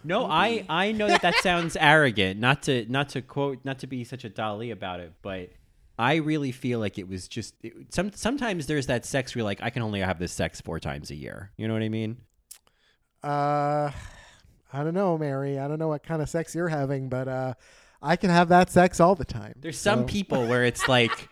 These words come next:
Speaker 1: <laughs> I'll call you in four months. I gotta, like,
Speaker 2: <laughs>
Speaker 1: like,
Speaker 2: 'Cause it was so abusive,
Speaker 1: No,
Speaker 2: or
Speaker 1: not
Speaker 2: it was
Speaker 1: abusive, but just, like,
Speaker 2: <laughs>
Speaker 1: so,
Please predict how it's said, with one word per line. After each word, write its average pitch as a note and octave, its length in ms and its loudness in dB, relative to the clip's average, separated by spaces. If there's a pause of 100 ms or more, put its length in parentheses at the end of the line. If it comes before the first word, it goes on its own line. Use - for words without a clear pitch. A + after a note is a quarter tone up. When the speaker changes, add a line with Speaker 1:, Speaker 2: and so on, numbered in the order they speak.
(120)
Speaker 1:
<laughs> - 140 -16
I'll A#2+ 140 4
call A#2+ 280 4
you A2 140 4
in F#2+ 80 0
four F2+ 300 -6
months. D2+ 520 -10
I F#2+ 120 -4
gotta, F#2 240 0
like, D5 260 4 (460)
Speaker 2:
<laughs> G4+ 440 -16
Speaker 1:
like, A#2+ 160 0 (540)
Speaker 2:
'Cause A3 160 -4
it A3+ 80 2
was G3 160 4
so F#3 320 6
abusive, E3 680 2
Speaker 1:
No, E4+ 360 8
Speaker 2:
or D4+ 40 4
Speaker 1:
not D#4+ 120 4
Speaker 2:
it C4 100 2
was D4+ 100 2
Speaker 1:
abusive, - 360 -2
but G3 100 -4
just, G#3+ 140 -2
like, G#3+ 100 -2
Speaker 2:
<laughs> E4 240 -6
Speaker 1:
so, A3 600 2